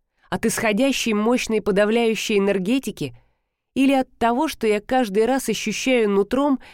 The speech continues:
видя его гипнотический взгляд с золотисто-медным отблеском. Евгений. Трусиха, стесняшка, зайчонок, златовласка, чудо, принцесса,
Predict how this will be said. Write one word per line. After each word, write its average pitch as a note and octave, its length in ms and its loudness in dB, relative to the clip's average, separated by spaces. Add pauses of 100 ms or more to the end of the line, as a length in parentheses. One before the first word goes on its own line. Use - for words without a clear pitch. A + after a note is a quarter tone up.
(160)
видя G3+ 340 0
его A3 200 0
гипнотический G#3+ 760 -2
взгляд G#3 480 0
с F3+ 60 -6
золотисто-медным G3+ 1200 0
отблеском. D#3 640 -2 (960)
Евгений. E3 640 -2 (1080)
Трусиха, E4 600 -2 (200)
стесняшка, - 760 -4 (180)
зайчонок, A3+ 760 -2 (180)
златовласка, D#3 840 -2 (180)
чудо, D3+ 400 -4 (200)
принцесса, G3 720 -2